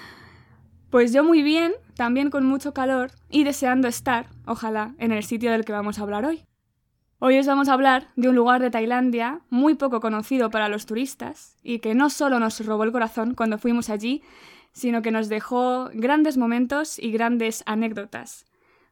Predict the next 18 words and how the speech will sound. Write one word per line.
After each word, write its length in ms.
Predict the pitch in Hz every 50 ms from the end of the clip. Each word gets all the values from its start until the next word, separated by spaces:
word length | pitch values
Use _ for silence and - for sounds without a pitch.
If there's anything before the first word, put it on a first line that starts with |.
| _ -
Nosotras, 680 | 220 220 208 220 214 226 226 226 226 233 - - - -
bueno, 260 | 240 226 214 226 226
somos 300 | - 220 220 220 214 214
dos 180 | 233 254 277 269
enamoradas 680 | 240 220 214 208 220 214 220 240 311 - - - _ _ -
de 180 | 226 226 220
Tailandia 680 | 220 220 208 220 220 220 220 226 233 226 262 294 381 - _ _ _ _ _ _ -
y 120 | - 226
la 120 | 226 220
primera 260 | 214 220 214 220 220 220
vez 120 | 226 226
que 100 | - 226
fuimos 240 | - 240 240 233 226
allí 400 | 220 214 233 254 247 220 - _ _
quisimos 380 | - 240 226 233 240 233 226 220
visitar 320 | 214 208 220 208 214 214
lo 140 | 226 220 220
típico, 460 | 269 277 247 269 254 - 277 311 349